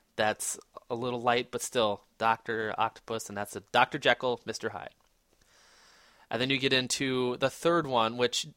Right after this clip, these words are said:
kinda strayed a little bit. Eddie Brock as Venom, he was kind of a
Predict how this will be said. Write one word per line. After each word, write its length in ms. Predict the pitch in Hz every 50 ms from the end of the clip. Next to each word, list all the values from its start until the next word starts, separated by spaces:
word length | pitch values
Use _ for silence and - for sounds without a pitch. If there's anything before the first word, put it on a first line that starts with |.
| _ _ _ _ _
kinda 340 | - - 160 160 175 185 175
strayed 300 | - - 185 170 156 139
a 40 |
little 180 | 123 117 104 101
bit. 260 | 95 98 98 - - _ _ _ _ -
Eddie 160 | 139 156 160
Brock 360 | 143 151 139 131 127 127 -
as 120 | 135 117
Venom, 280 | 120 117 113 113 113 117
he 200 | - - 131 127
was 160 | 127 123 117
kind 260 | - - 123 117 123
of 80 | 127 123
a 160 | 120 113 104